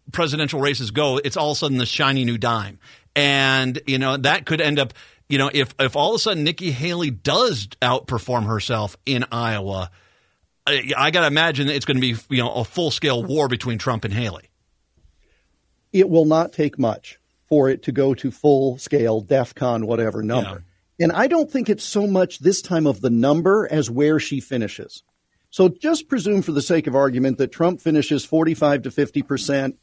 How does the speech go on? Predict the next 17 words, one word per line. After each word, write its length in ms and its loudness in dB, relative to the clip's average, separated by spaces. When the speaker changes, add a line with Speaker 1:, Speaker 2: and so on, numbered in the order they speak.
Speaker 2:
and 140 0
it 100 0
doesn't 300 0
matter 420 2
where. 440 2
I 300 -20
mean, 180 2
yes, 240 6
fifty 380 -2
is 100 -2
a 20 -2
nice 240 -4
optic. 360 -6
It's, 340 4
it's 220 4
the 100 2
placing. 480 0